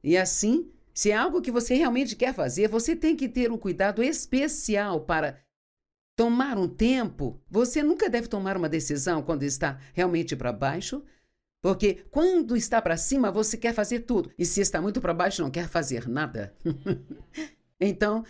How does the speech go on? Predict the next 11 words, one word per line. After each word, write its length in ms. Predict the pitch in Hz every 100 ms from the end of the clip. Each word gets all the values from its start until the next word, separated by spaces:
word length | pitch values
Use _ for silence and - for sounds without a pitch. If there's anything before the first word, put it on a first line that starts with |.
| - -
você 220 | 247 285
tem 160 | 311 285
que 80 |
esperar 500 | 277 - 214 220 214
até 320 | 214 208 233 233
as 160 | 220
emoções 460 | 233 185 180 220 196
se 180 | - 180
acalmarem. 800 | 196 - 156 147 - 151 117 - _ -
Digamos 600 | 240 262 330 311 247 202
que 340 | - 196 -